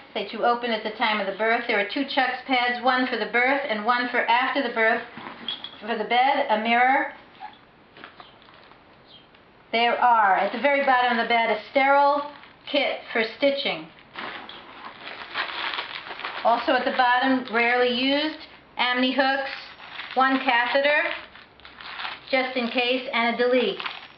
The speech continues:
Put it in a plastic bag, put it in the bottom. An Ambu bag. You can buy it for twenty-five dollars. They'll never use it. These are diapers, one for the mother, one for the baby after the birth.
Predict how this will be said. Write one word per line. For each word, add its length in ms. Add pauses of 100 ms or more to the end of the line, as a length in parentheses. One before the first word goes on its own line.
Put 120
it 80
in 80
a 100
plastic 440
bag, 340
put 100
it 80
in 60
the 120
bottom. 480 (380)
An 160
Ambu 560
bag. 360 (240)
You 60
can 120
buy 180
it 60
for 160
twenty-five 500
dollars. 400 (220)
They'll 140
never 180
use 320
it. 140 (2250)
These 220
are 100
diapers, 580
one 240
for 100
the 60
mother, 380
one 220
for 80
the 120
baby 400
after 380
the 60
birth. 280